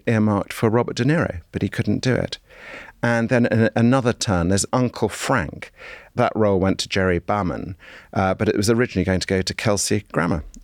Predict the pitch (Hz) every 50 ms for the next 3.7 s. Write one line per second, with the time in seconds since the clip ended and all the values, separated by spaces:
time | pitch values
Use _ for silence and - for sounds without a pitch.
0 | - - 98 98 92 - - 131 123 117 107 - 110 104 107 110 104 - - 151
1 | 135 110 92 - - 92 85 80 82 87 87 - - - - 101 101 - - 107
2 | 107 98 98 98 98 - - 110 104 92 85 73 - - - - - 101 98 95
3 | 92 - - - 107 - - - - - - 104 - -